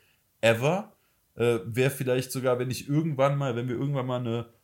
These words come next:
All-Time Top Ten anfangen, wär der bei mir auf jeden Fall mit drinne.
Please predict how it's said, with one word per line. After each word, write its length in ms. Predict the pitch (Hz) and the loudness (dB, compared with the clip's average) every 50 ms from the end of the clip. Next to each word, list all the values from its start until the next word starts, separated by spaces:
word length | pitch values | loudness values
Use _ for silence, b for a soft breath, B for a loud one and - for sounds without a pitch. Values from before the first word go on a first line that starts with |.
| b _ _ | b _ _
All-Time 640 | - 135 156 165 165 - - 139 139 143 143 143 | 4 6 6 6 6 4 0 -2 0 0 0 -2
Top 280 | - - - 139 - - | -2 -2 -2 -2 -2 -4
Ten 280 | - - 151 151 143 - | -2 0 0 0 0 -2
anfangen, 720 | - - 101 95 90 - - 95 87 90 95 110 120 - _ _ _ _ _ _ _ _ _ _ - | -4 -6 -6 -6 -8 -6 -6 -4 -4 -4 -6 -8 -10 -14 _ _ _ _ _ _ _ _ _ _ -4
wär 180 | 101 117 117 | 0 2 4
der 140 | 127 147 143 | 4 4 2
bei 180 | - 131 123 123 | 2 0 -2 -2
mir 360 | 123 123 127 131 123 - - | -2 -2 -2 -4 -4 -4 -4
auf 180 | 110 113 - 127 | -4 -4 -2 -4
jeden 180 | 127 127 120 | -4 -4 -4
Fall 160 | - 131 117 | -4 -4 -4
mit 200 | 110 110 107 - - | -2 -4 -6 -8 -10
drinne. 260 | 101 95 90 98 | -10 -10 -10 -10